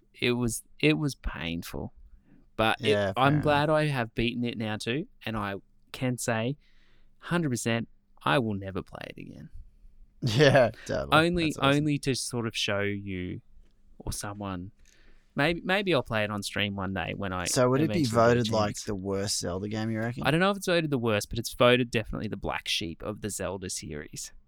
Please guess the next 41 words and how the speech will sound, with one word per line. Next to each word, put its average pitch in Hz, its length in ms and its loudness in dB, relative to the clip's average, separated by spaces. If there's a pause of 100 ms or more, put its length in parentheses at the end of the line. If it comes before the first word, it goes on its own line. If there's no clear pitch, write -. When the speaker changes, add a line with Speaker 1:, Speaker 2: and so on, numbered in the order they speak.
Speaker 1:
is 98 160 -6
what 82 160 -4
they 78 120 -8
Speaker 2:
Yeah, 117 100 -2
Speaker 1:
say. - 180 -4
Speaker 2:
fair - 160 -10
enough. - 300 -12 (180)
Speaker 1:
Yeah. - 280 -18 (500)
Speaker 2:
Cool. 143 180 -8 (300)
Speaker 1:
So, 98 320 -8 (400)
I 117 100 2
don't 113 100 0
know. 107 140 -2
Maybe 143 300 4
I'll 131 80 2
play 117 180 2
it 110 80 0
on 107 100 -4
stream 107 320 -2
just 101 180 -6
to 107 100 0
show 101 200 0
people 110 280 -6
how 113 120 -8
frustrating 143 560 -4
it 170 100 -4
is 196 320 -8 (100)
when 110 160 0
I 107 260 -2 (120)
Speaker 2:
How 127 260 2
did 131 180 0
you 123 80 2
like, 107 480 2
by 110 160 0
comparison, 104 680 -2
the 98 60 -8
side-scrolling 87 880 -4
in 50 260 -8 (120)
Link's - 240 -8
Awakening? - 480 -8 (2500)
Speaker 1:
Uh, 165 720 2